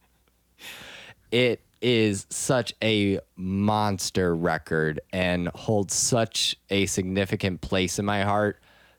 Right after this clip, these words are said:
Two thousand fourteen was a really tough year for me, and this is when I got into the band. Uh, it was the first live show that I saw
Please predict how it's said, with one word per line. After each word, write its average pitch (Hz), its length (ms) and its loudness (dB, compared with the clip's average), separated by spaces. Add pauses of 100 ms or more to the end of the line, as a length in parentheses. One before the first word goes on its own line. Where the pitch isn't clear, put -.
(120)
Two 160 180 2
thousand 143 480 2
fourteen 113 800 0
was 98 160 2
a 87 100 2
really 104 420 2
tough - 360 -4
year 92 240 0
for 147 200 -2
me, 170 340 0 (200)
and 185 140 -4
this 151 120 0
is 98 140 0
when 98 140 2
I 92 80 0
got 87 260 0
into 95 300 -2
the 110 100 0
band. 131 500 0 (540)
Uh, 82 520 2 (220)
it 120 200 -2
was 113 340 0
the 95 120 -2
first - 560 -2
live 98 400 2
show 147 360 2
that 131 160 2
I 87 120 2
saw 107 600 2